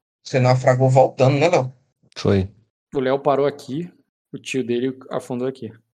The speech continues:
Speaker 1: Uhum. É, provavelmente o Léo vai buscar o tio dele, o Marco vai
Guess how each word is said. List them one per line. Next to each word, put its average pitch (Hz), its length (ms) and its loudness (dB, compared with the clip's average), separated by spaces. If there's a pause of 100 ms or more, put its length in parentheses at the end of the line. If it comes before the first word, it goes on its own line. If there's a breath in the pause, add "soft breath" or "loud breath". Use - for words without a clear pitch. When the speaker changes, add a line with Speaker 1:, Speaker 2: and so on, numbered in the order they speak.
(120)
Speaker 1:
Uhum. 131 480 -4 (540)
É, - 140 -6
provavelmente 185 420 -4
o 214 60 -8
Léo 190 160 0
vai 185 160 -2
buscar 180 300 -2
o 175 80 -2
tio 180 180 -10
dele, 156 440 -4 (460)
o 160 100 -4
Marco 151 420 0
vai 147 520 0